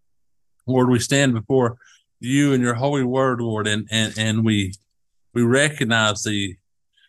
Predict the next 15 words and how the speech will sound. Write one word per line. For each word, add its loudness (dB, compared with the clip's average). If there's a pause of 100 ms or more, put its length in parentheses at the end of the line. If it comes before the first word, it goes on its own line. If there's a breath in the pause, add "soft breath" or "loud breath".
(180)
the -2
majesty 0
of, 0
of, -4
of -4
your 0 (300 soft breath)
creation, 0
of 0
your 0
spoken -4
word 2
and -2
your -6
written -2
word. 0